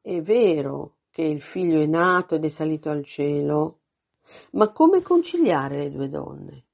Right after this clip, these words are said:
Sono due immagini che a noi appaiono opposte. Penso che proprio questo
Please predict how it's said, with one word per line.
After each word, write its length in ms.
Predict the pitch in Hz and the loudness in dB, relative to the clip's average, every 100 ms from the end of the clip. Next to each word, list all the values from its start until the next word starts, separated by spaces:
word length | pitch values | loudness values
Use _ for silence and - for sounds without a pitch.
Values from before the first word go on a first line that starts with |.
| _ _ _ _ _ _ | _ _ _ _ _ _
Sono 300 | - 262 226 | 0 4 4
due 160 | 208 247 | 4 2
immagini 520 | 262 233 254 339 311 | 2 2 2 2 2
che 100 | 170 | 0
a 40 | |
noi 120 | 170 | -2
appaiono 580 | 196 190 143 143 135 127 - | -2 -4 -8 -8 -10 -12 -16
opposte. 1080 | 131 _ - 269 262 - _ _ 135 123 _ _ _ _ _ _ _ _ _ _ _ _ _ _ _ _ _ _ _ _ _ _ _ _ _ _ _ _ _ _ _ _ _ _ _ _ _ | -20 _ 0 0 0 -14 _ _ -14 -14 _ _ _ _ _ _ _ _ _ _ _ _ _ _ _ _ _ _ _ _ _ _ _ _ _ _ _ _ _ _ _ _ _ _ _ _ _
Penso 500 | - 160 135 - 156 - | 0 0 0 -8 -16 -12
che 340 | - - 285 _ _ _ | -12 -12 -14 _ _ _
proprio 380 | - 180 175 170 | 0 0 0 -6
questo 720 | - 160 135 - _ 135 - | -2 -2 -2 -12 _ -12 -12